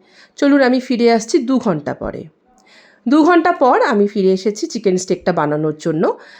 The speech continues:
একটা গ্রিলড প্যান আমি already গ্যাস ওভেনে বসিয়ে দিয়েছি। এরকম প্যান না থাকলে আপনারা যে কোনো ফ্রাইং প্যানও ব্যবহার করতে পারেন। চেষ্টা করবেন ননস্টিক ফ্রাইং প্যান ইউজ করার। প্যানের মধ্যে দিয়ে দিলাম বাটার। বাটার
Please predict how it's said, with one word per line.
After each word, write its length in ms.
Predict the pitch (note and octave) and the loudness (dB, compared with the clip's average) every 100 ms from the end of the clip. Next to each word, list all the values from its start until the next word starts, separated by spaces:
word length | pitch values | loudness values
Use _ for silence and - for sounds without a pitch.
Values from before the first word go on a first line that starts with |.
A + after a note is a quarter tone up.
| _ | _
একটা 260 | - F#3+ A#3 | -8 -4 -4
গ্রিলড 440 | G#3 A#3+ D#4 E4 | 0 2 4 2
প্যান 260 | C#4 A#3 F#4+ - - - | 0 2 0 -2 -20 -8
আমি 220 | F3+ F#3 | -2 0
already 400 | E3+ E3+ A3 D4+ | 0 2 0 0
গ্যাস 280 | A3 D#3+ F#3 | 0 -2 -2
ওভেনে 280 | F3+ G#3+ A#4+ - | 0 0 -2 -4
বসিয়ে 300 | F#3+ F#3 F#3 | -2 -2 -2
দিয়েছি। 340 | D3+ C3+ A#2+ G#3 | -4 -6 -2 0
এরকম 280 | A#3 D4 D4 | 2 0 0
প্যান 220 | C4+ C4 | 2 2
না 160 | C4 | 0
থাকলে 340 | B3 C4+ C#4 F#4+ | -2 -4 0 -2
আপনারা 220 | C#4 A3+ | 0 -2
যে 100 | F#3+ | -2
কোনো 260 | G3 F#3+ F#3+ - - - | -2 -2 -2 -10 -20 -10
ফ্রাইং 400 | - A3+ A3+ A#3+ | -2 0 2 0
প্যানও 320 | A3+ B3+ B4+ - | 0 2 0 -2
ব্যবহার 280 | F#3 D#3+ C#3+ | -6 -2 -4
করতে 300 | - - - | -4 -12 -10
পারেন। 340 | - - - - - - _ | -12 -12 -14 -18 -20 -20 _
চেষ্টা 300 | - B3 D4+ | -2 0 0
করবেন 260 | D4 C#4+ A4 | 0 2 4
ননস্টিক 480 | C4 F3 - G3+ - | 4 2 -4 -10 -6
ফ্রাইং 220 | E3 D3 | -6 -4
প্যান 220 | E3 E3+ | -4 -4
ইউজ 220 | B2+ B2+ | -6 -10
করার। 380 | - A#2+ A2+ - _ _ _ - _ _ | -14 -14 -14 -18 _ _ _ -20 _ _
প্যানের 340 | C4 C4+ D#4+ | 0 2 4
মধ্যে 320 | D#4 D#4 E4 A4+ C5+ - - | 4 2 2 2 0 -10 -8
দিয়ে 160 | G3+ G#3 | -4 -2
দিলাম 280 | G#3 A3+ G#4+ _ _ _ _ E3+ | 0 -2 -4 _ _ _ _ -6
বাটার। 440 | E3+ C#3+ E3 F#4+ - _ - _ - | -4 -2 -2 -2 -6 _ -20 _ -4
বাটার 360 | A3 G#3+ C4 | -2 0 0